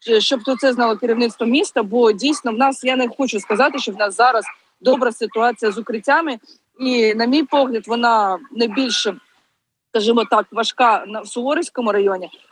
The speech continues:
адже тут практично сховищ таких немає. В більшості своїй це підвали, які можуть бути відчинені. І ви знаєте, що в Суворовському районі практично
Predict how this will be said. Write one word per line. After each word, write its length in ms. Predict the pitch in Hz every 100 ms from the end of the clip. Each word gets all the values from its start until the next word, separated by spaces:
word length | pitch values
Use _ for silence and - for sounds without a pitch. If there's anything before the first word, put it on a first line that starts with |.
| -
адже 300 | 226 208 233
тут 280 | 247 311 -
практично 540 | 226 - 269 - 233
сховищ 460 | - 254 277 262 -
таких 380 | 226 262 247
немає. 540 | 247 220 240 302 262 208
В 60 |
більшості 480 | 190 269 277 254 247
своїй 280 | 233 240 240
це 200 | - 214
підвали, 480 | 208 202 214 269 226
які 180 | 190 214
можуть 160 | 233
бути 200 | 226 214
відчинені. 560 | 196 - 269 269 202 180 _ _ -
І 60 |
ви 80 | 220
знаєте, 380 | 214 269 269 233
що 120 | 233
в 40 |
Суворовському 520 | 214 226 240 233 - 240
районі 140 | 262
практично 500 | 233 220 254 - 202